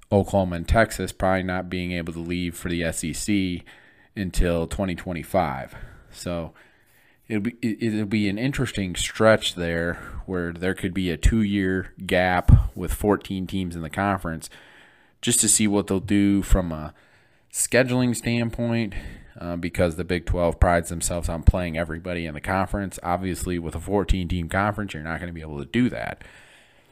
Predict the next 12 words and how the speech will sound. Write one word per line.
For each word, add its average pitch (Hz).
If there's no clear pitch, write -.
So -
that'll 110
be 104
interesting 101
to 87
see 104
what 90
they 85
do 82
there. 85
And 95
then 92